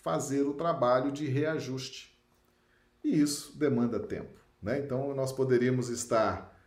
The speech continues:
buscando novos conhecimentos, novos voos espirituais,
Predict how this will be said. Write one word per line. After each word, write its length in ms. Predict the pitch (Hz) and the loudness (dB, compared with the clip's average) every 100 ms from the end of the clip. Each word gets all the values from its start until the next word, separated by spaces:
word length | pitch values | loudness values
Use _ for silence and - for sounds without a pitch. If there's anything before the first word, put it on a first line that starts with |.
| _ - | _ -12
buscando 720 | 120 123 - - 131 120 110 | -6 -4 -4 0 2 2 2
novos 380 | 120 135 127 101 | 4 4 2 -4
conhecimentos, 960 | 117 110 - 98 110 127 127 123 101 | -6 -4 -4 -4 0 2 2 -2 -6
novos 400 | 101 123 123 101 | -2 0 0 -4
voos 480 | 90 92 135 143 110 | -8 0 2 2 0
espirituais, 880 | 101 - 110 110 - 143 131 - - | -6 -8 -8 -8 0 2 2 -2 -12